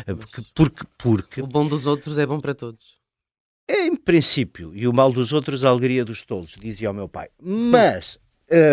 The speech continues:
Speaker 1: hum, mas, o que é que é, eh, assim, aquilo que em Portugal custa mais? Ainda termos poucas empresas que tenham estas obrigações.
Speaker 2: Claro.
Speaker 1: Sabe? Porque,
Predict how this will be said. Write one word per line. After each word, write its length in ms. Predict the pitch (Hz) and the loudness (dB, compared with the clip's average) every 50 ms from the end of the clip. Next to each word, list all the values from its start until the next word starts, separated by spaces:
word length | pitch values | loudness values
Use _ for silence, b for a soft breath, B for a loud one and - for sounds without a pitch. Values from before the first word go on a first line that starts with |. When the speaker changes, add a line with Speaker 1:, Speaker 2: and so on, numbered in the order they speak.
| 139 135 131 | 8 6 4
Speaker 1:
hum, 240 | 131 135 139 143 135 _ _ _ _ _ _ _ 202 | 2 -2 -6 -12 -18 _ _ _ _ _ _ _ -12
mas, 680 | 220 220 214 214 202 196 190 190 185 185 185 - - - _ _ _ _ _ _ _ _ _ _ _ _ _ _ _ _ _ _ _ _ - | -8 -4 2 4 4 6 6 4 2 0 -4 -6 -10 -10 _ _ _ _ _ _ _ _ _ _ _ _ _ _ _ _ _ _ _ _ -18
o 100 | 185 - | -16 -8
que 140 | - - | -4 -4
é 40 | 269 | -4
que 160 | - - - | -4 -2 -2
é, 260 | 196 185 175 165 156 139 101 135 156 156 151 151 147 143 135 135 | 0 2 2 0 0 -2 -6 -4 -4 -2 0 0 0 0 0 -2
eh, 60 | 135 _ b b b b b b b b b b b b b _ - | -6 _ b b b b b b b b b b b b b _ -2
assim, 240 | 131 - - 190 175 | 0 2 2 2 2
aquilo 240 | 160 - - 165 147 | 0 -2 -6 -10 -4
que 100 | - 165 | 0 2
em 80 | 156 | 2
Portugal 640 | 139 - - - - - 151 151 151 147 143 139 131 _ _ | 0 0 -8 -10 -2 2 4 4 6 4 4 0 -2 _ _
custa 300 | - 151 - - - 131 | -8 -8 -4 0 0 0
mais? 340 | 113 104 85 82 82 - - - _ _ _ _ _ _ _ _ _ _ - | 0 0 -2 -4 -6 -8 -10 -10 _ _ _ _ _ _ _ _ _ _ 0
Ainda 180 | 139 147 135 139 | 2 2 2 0
termos 360 | - - 143 131 135 123 - | -2 -2 -2 -2 -4 -4 -10
poucas 500 | - _ - 160 156 - - 135 117 104 | -8 _ -2 -2 0 2 2 0 2 2
empresas 840 | 127 127 156 - - 135 123 117 120 123 120 117 123 120 123 - - _ _ _ _ | 2 0 0 0 -2 0 0 2 2 2 0 -2 -2 -4 -4 -6 -8 _ _ _ _
que 80 | _ _ _ | _ _ _
tenham 280 | - 123 113 113 113 | -2 -2 -2 -2 -2
estas 400 | 107 104 104 - - 104 92 90 | -4 -4 -6 -6 -6 -8 -8 -8
obrigações. 720 | 92 82 76 80 78 69 76 73 - - 67 62 60 - - | -8 -10 -10 -12 -16 -16 -16 -16 -16 -16 -16 -20 -20 -16 -10
Speaker 2:
Claro. 400 | - 139 104 92 98 107 120 123 _ | -8 -8 -8 -8 -10 -14 -20 _ _
Speaker 1:
Sabe? 340 | _ - - 92 85 90 107 - B B B B B B B B B B _ | _ -4 -2 -2 -2 -2 -6 -12 B B B B B B B B B B _
Porque, 880 | - - 120 110 - _ - - 117 117 113 110 110 110 107 107 101 - | -4 -2 -2 -2 -2 _ -10 -4 -2 0 2 2 2 0 0 -2 -2 -4